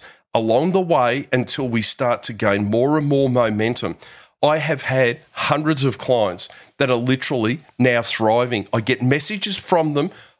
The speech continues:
all the time, messages coming back to me about the difference that that period of time with me has made to them, when it was just simple strategies that all they had to do was put simple things in place as they went along.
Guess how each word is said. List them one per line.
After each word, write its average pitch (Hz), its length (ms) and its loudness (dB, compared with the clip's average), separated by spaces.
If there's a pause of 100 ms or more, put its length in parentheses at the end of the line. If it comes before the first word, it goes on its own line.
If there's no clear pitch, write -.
(160)
all 151 240 2
the 147 80 0
time, 131 400 0
messages 135 460 -2
coming 123 340 0
back 120 240 0
to 120 120 -2
me 104 200 0 (320)
about 127 320 0
the 131 80 2
difference 147 560 -4
that 127 180 -2
that 123 280 0
period 139 340 0
of 131 80 -2
time 123 320 -2
with 110 160 -4
me 113 240 2
has 110 260 -2
made 117 320 2
to 143 220 0
them, 113 220 0 (520)
when 135 160 4
it 131 140 -2
was 127 180 -2
just 127 320 0
simple 143 500 -2
strategies 117 720 -2
that 113 100 0
all 123 160 2
they 123 120 2
had 120 200 -2
to 117 80 -8
do 117 200 0
was 104 160 -2
put - 240 -6
simple 110 320 -4
things 110 300 0
in 104 80 0
place 101 380 -2
as 107 140 -6
they 107 140 2
went 101 240 0
along. 107 380 0